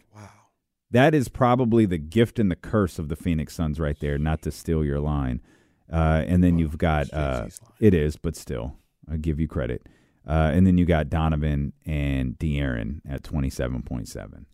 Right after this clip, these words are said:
Speaker 1: De'Aaron still top ten. What was that, eight or nine that you said?
Speaker 2: De'Aaron, I guess, technically would be tied for seventh.
Speaker 1: Oh.
Speaker 2: Him and Donovan have the same number at twenty-seven point seven.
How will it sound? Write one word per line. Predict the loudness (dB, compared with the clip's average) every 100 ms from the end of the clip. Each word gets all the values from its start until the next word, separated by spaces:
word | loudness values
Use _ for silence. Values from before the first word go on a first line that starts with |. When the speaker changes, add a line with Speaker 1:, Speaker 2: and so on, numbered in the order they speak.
| _
Speaker 1:
De'Aaron | -6 -4 -4
still | -6 -6 -4
top | -4 -6
ten. | -6 -8 -6
What | -6
was | -8
that, | -6
eight | 0 0 0
or | -4
nine | -2 -2 -4
that | -10
you | -10
said? | -2 4
Speaker 2:
De'Aaron, | 10 10 10 8 6 6 4 4
I | 4
guess, | 6 4 4 -8 _ _ _ _ _ _ _ -4
technically | 0 2 2 0 4 4 4
would | 4 2
be | 0 -2 _
tied | -12 0 2 4 0
for | -2 -6
seventh. | -8 -18 -10 -4 -2 -4 -12 -16 -20 _ -20
Speaker 1:
Oh. | -20 _ _ _
Speaker 2:
Him | 4 6
and | 6
Donovan | 2 0 -2 -4
have | -4 -4
the | -8
same | -8 -6 -6
number | -8 -8 -10
at |
twenty-seven | -8 -8 -6 -6 -6 -8
point | -8 -10
seven. | -10 -14 -16